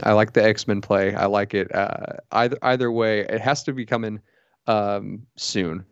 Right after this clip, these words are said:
It has to be coming soon because, sh-, you know, they filmed, they filmed these things a long time ago, these actors, and they kinda probably forget, like, when does that happen? So it's gotta be coming <laughs> soon. Like, they're watching it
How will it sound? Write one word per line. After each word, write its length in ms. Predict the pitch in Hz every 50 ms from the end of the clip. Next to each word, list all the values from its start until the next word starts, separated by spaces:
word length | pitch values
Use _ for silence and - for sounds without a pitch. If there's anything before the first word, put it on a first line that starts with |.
| _ _ -
It 60 | 117
has 160 | 113 110 101 -
to 60 | -
be 100 | 104 107
coming 280 | - 110 101 98 98 90
soon 340 | - - - 101 98 95
because, 340 | 92 92 - - 107 98 95 104 98 - _ _ _ _ _ _ _ _ _ -
sh-, 300 | - - - - - 147 - - _ _ -
you 160 | - 135 127
know, 300 | 117 117 107 107 - -
they 320 | - - - - 143 143 139
filmed, 380 | 135 - 190 196 190 160 135
they 100 | - 151
filmed 260 | 131 - - 165 151 131
these 280 | 113 104 107 - -
things 340 | - 113 110 107 104 104 98
a 60 | 101
long 160 | 104 104 104
time 200 | 104 - 107 101 101
ago, 120 | 98 95 92
these 220 | 92 98 95 98
actors, 460 | 92 92 - - 107 98 95 - - - - - - - _ -
and 100 | 110 107
they 60 | 101
kinda 180 | - 120 113
probably 240 | 107 - 107 101 98
forget, 400 | - - 104 92 92 101 98 -
like, 160 | 87 98 104 - -
when 380 | - 113 147 180 214 226 214 175
does 300 | 135 113 104 104 98 104
that 160 | 104 95 90
happen? 560 | 95 104 90 90 87 - 87 87 92 101 110
So 360 | - - - 107 101 101 101 98
it's 220 | - 107 110 151
gotta 180 | - 127 127 127
be 100 | 117 110
coming 320 | - - 107 104 101 98
<laughs> 20 | 92
soon. 460 | - - - 104 98 92 92 92 95
Like, 180 | 98 95 95 98
they're 140 | 107 107
watching 360 | 107 107 107 110 113 - 123 117
it 240 | 110 110 - -